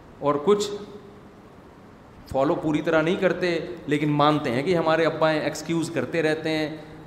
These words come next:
علماء کے پاس آتے رہتے ہیں، "بھائی میرا ابا کے ساتھ میری زبان اونچی ہو جاتی ہے، کوئی طریقہ بتاؤ اونچی نہ ہوا کرے۔" تو یہ پھر بھی غنیمت ہے۔ تو مولانا شلوی تھانوی رحمہ اللہ فرمایا کرتے تھے، "بھائی اگر گناہ نہیں بھی چھوٹ رہا"، وہ تو گناہ چھوڑو، نہیں بھی چھوٹ رہا تو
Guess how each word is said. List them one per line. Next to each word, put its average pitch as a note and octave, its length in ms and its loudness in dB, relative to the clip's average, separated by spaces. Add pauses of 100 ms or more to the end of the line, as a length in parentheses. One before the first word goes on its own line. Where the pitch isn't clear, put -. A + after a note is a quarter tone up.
(280)
علماء D3+ 300 2
کے D#3 120 -2
پاس D3 280 2
آتے C#3+ 240 0
رہتے D3 260 0
ہیں، C#3+ 60 -2
"بھائی C#3+ 160 0
میرا C#3+ 240 0
ابا D3 340 0
کے D3 140 -4
ساتھ C#3+ 320 -4
میری C#3+ 180 -4
زبان B2+ 340 0
اونچی C3+ 260 -2
ہو C3+ 80 0
جاتی C3 320 -2
ہے، C3 40 -4
کوئی C3+ 140 -6
طریقہ C3 280 -2
بتاؤ C3+ 420 0
اونچی C3+ 300 -4
نہ C3 80 -2
ہوا C3 240 0
کرے۔" C3 240 0 (540)
تو F#3+ 80 -8
یہ A3 100 2 (200)
پھر G3+ 140 4
بھی B3 140 4
غنیمت F#3+ 420 4
ہے۔ B2 140 2 (340)
تو D3 100 -4
مولانا D#3 300 4
شلوی F3+ 280 0
تھانوی F3 380 0
رحمہ E3 220 0
اللہ D#3+ 240 2
فرمایا D3+ 280 0
کرتے D#3+ 320 -4
تھے، F#3+ 120 -2
"بھائی F3 260 -2
اگر F3+ 160 0 (100)
گناہ E3+ 240 2
نہیں D3+ 340 2
بھی A#3 120 0
چھوٹ A2 340 -6
رہا"، G#2+ 140 -4
وہ C#3+ 100 2
تو A3+ 120 0
گناہ F3 340 2
چھوڑو، F3+ 440 6 (280)
نہیں D3+ 360 2
بھی C4 160 2
چھوٹ G3 220 0
رہا G3+ 180 4
تو B3 200 0